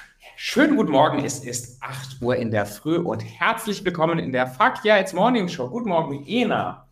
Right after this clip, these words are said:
Ähm, unser Hund ist gerade hier und die Ena bringt grad, äh, das Essen für unseren Hund rein.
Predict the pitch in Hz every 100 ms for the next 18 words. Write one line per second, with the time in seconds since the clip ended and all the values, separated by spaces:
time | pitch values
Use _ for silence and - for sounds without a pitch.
0 | _ _ _ - 117 113 113 113 113 131
1 | 143 - - 139 135 147 151 95 113 120
2 | - - 78 120 117 - 120 - 104 -
3 | - 110 - - - - - 208 170 135
4 | 120 110 - - _